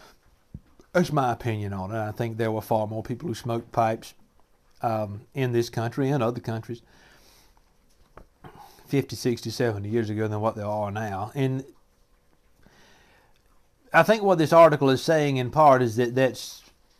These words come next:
that has m-, more to do with a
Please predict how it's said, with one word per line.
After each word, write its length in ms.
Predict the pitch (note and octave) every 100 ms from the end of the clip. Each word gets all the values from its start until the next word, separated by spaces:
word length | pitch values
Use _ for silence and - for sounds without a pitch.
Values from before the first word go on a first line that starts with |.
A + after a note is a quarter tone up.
| _ _ _ _ _ _ _
that 220 | E3+ G3 F#3+
has 240 | F#3+ C#3+
m-, 320 | E3 E3 C#3 - - -
more 380 | D3 F#3 A#3 A#3+
to 120 | E3
do 640 | E3 G#3+ E3 D3+ E3 F#3 - - - - _ _ _ _ _ _ _ _ _ _ _ -
with 720 | C#3+ D#3 D3 C3+ B2 A2 - _ _ _ _ _ _ _ _ _ _ _ _ _ _ _
a 180 | - B2